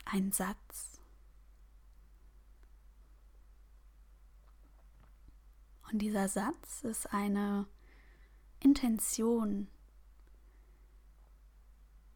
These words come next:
die eure Beziehung darstellt, eine Intention für das Jahr zweitausendvierundzwanzig,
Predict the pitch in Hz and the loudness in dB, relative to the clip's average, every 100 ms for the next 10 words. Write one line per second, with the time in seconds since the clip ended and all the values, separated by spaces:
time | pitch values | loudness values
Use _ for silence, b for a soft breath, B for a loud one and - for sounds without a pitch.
0 | - - - - - - - - - - | -20 -20 -20 -20 -20 -20 -20 -20 -12 -8
1 | - 190 247 247 233 - - 214 202 202 | 0 2 4 2 2 0 0 2 2 0
2 | 202 196 202 - - 196 196 196 214 220 | 0 -2 -2 -4 -4 -6 -2 0 2 2
3 | 202 214 202 - 214 220 240 269 269 - | 2 2 2 0 2 2 4 4 2 -4
4 | - b b b b b b - - - | -20 b b b b b b -20 -20 -20
5 | - - - - - - - - - - | -20 -20 -20 -20 -20 -20 -20 -20 -20 -20
6 | - - - 226 233 240 - - 196 202 | -20 -12 0 6 6 6 0 0 0 0
7 | 208 - 202 196 - 202 202 - 202 208 | -2 -4 -4 -4 -4 -6 -8 -4 -2 -2
8 | - 202 196 202 - 208 214 - | -2 -2 0 -2 -4 -8 -10 -18